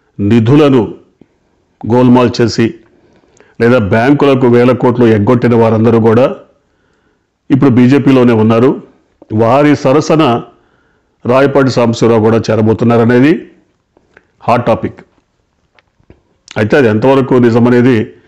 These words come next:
ఇంకా రూఢి కాలేదు. కాకపోతే ఈ రకమైనటువంటి వార్తలు మాత్రం హల్చల్ చేస్తున్నాయి. ముఖ్యంగా ఐదు సార్లు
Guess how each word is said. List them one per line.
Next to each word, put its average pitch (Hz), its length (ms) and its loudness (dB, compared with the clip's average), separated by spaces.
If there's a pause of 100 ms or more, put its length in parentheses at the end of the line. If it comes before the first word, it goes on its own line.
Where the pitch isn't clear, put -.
(480)
ఇంకా 135 240 2
రూఢి 139 360 2
కాలేదు. 98 420 -4 (1800)
కాకపోతే 147 720 -2 (1040)
ఈ 127 140 2
రకమైనటువంటి 147 680 2
వార్తలు 135 460 0
మాత్రం 131 340 -2
హల్చల్ 113 380 -2
చేస్తున్నాయి. 95 440 -6 (1400)
ముఖ్యంగా 113 520 0 (1080)
ఐదు 113 220 0
సార్లు 117 520 0